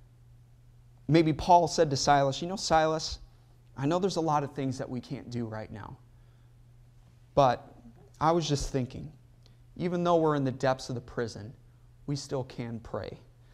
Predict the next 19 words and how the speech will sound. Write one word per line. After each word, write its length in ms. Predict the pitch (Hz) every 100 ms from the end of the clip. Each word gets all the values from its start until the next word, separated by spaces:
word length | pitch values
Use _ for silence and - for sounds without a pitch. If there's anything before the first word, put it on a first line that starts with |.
| - -
I 180 | 156
think 280 | 196 175 143
their 180 | 143 156
prayer 560 | 156 156 143 123 113 127 - - - - - - -
was 260 | 123 135 127
prayer 580 | - - 156 151 151 156 -
in 140 | 139 123
its 220 | 127 -
finest 680 | - 135 131 127 123 - - - -
form. 520 | - - 117 101 101 -
I 120 | 127
think 180 | 135 135
it 80 | 131
was 160 | 120 -
open. 400 | 139 151 156 196 214 - - - - -
I 80 |
think 180 | 120 113
it 20 |
was 160 | 113 113